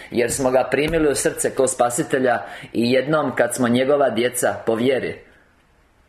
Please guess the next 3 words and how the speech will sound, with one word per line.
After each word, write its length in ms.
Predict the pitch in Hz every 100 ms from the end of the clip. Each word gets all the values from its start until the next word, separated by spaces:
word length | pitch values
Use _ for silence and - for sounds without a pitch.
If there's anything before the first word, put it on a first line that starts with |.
| _ _ _ _ _ _ _ _ _ _ _ _ -
onda 340 | 131 143 135
ga 120 | 120 113
tražimo 720 | 143 139 147 135 120 117